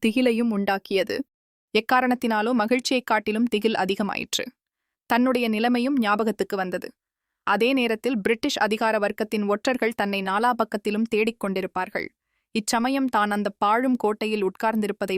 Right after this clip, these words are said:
பார்த்தால் அந்த பெண் ஏதாவது கேட்கக்கூடும். தான் ஏதாவது பதில் சொல்ல வேண்டியிருக்கும்.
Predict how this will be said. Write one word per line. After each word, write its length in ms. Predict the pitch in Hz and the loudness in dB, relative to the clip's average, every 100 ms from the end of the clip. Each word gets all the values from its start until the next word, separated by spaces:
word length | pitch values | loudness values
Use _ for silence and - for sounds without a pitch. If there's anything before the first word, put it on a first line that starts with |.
| - | -4
பார்த்தால் 460 | 190 - 202 202 - _ - | -6 -4 -4 -4 -6 _ -6
அந்த 220 | 214 220 208 | 2 2 2
பெண் 200 | 220 254 240 | 0 0 2
ஏதாவது 460 | 202 208 208 220 | 0 2 0 -2
கேட்கக்கூடும். 720 | - 202 - 202 202 185 190 - _ _ _ - | -2 -2 -2 -2 0 0 -4 -12 _ _ _ -2
தான் 180 | 220 226 | 0 2
ஏதாவது 420 | 220 220 226 254 | 2 2 2 2
பதில் 240 | 226 202 226 | 0 0 -2
சொல்ல 260 | - 208 | -2 -2
வேண்டியிருக்கும். 600 | 190 185 190 185 - 185 | -2 -2 -4 -6 -6 -12